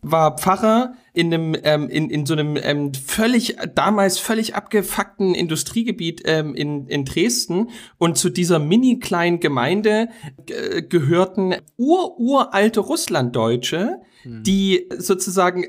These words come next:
Speaker 1: wo, deren, der, wo mein Vater eigentlich der Erste in ihrem Leben war, der ordinierter Pfarrer war und ihnen das Abendmahl gespendet hat. Die haben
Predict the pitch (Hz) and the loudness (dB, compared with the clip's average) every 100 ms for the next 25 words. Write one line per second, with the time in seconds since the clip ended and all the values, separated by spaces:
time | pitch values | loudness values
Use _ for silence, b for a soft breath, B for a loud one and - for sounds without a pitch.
0 | - 160 180 180 - 160 - 180 175 165 | -8 -2 2 2 -2 -8 0 2 2 -2
1 | 156 - 139 170 - 160 170 175 160 147 | -4 -4 0 0 -2 -2 0 2 0 0
2 | - 208 - 170 190 196 190 180 - 143 | -2 -2 0 0 0 0 0 -4 0 -2
3 | - 160 - - 226 226 220 175 170 160 | 0 -2 -2 0 2 2 2 0 0 -2
4 | 143 139 220 285 147 131 131 196 262 B | -2 -2 -2 -2 0 0 2 0 -2 B
5 | B B 190 185 - - 165 160 151 180 | B B 2 4 2 0 0 0 0 2
6 | 320 269 208 - 285 233 151 147 151 180 | 2 0 -2 -2 -2 0 0 2 2 0
7 | - 175 175 170 160 165 - 320 359 123 | 0 -2 0 -4 -2 -2 0 -2 0 -2
8 | 101 120 - 107 104 - 110 - 139 131 | -2 -6 -6 -6 -6 -8 -10 -6 -2 0
9 | 170 190 196 190 | 2 2 2 0